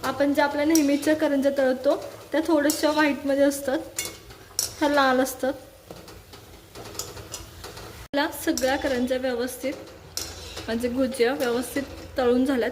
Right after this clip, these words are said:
तर मी साईडला काढून घेते. हा कलर योग्य आहे. अ, गरम असतात बाहेर काढल्या तरी, तर म्हणून तळतात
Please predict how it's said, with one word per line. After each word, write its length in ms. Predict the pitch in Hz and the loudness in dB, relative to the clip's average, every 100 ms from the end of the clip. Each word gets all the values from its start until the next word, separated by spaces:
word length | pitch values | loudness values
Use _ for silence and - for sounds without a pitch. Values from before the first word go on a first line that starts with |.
| - | -2
तर 80 | 247 | -2
मी 120 | 277 | -2
साईडला 420 | 311 269 233 240 | 2 2 2 0
काढून 260 | 254 233 240 | 0 0 0
घेते. 280 | 247 - 247 | 0 -2 -6
हा 260 | 285 269 | -2 -2
कलर 280 | 247 269 262 | 0 0 2
योग्य 400 | 269 247 226 254 | 4 2 2 -2
आहे. 240 | 247 226 269 - - - - - | -2 -4 -8 -10 -16 -12 -12 -8
अ, 60 | 220 226 226 214 233 | -2 0 0 -4 0
गरम 340 | 254 254 285 285 | 2 4 2 0
असतात 300 | 269 247 247 | 0 0 -2
बाहेर 400 | 247 269 254 294 | 0 0 0 2
काढल्या 320 | 262 233 233 226 | 0 2 0 0
तरी, 220 | 233 311 - - - | -2 -4 -6 -16 -8
तर 120 | 254 254 247 - | -4 -4 -6 -6
म्हणून 280 | 247 254 277 277 | -2 2 2 2
तळतात 440 | 269 254 254 269 | 4 4 2 -2